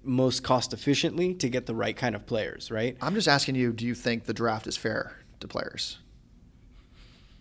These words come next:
Speaker 2: Or should it just be free agency, just like chaos?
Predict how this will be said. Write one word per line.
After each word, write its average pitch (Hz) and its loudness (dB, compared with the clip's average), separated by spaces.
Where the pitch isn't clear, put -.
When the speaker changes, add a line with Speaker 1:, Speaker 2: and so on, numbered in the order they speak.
Speaker 2:
Or 143 6
should 139 4
it 117 6
just 127 -2
be 127 2
free 117 0
agency, 104 -2
just - -8
like 104 -6
chaos? - -2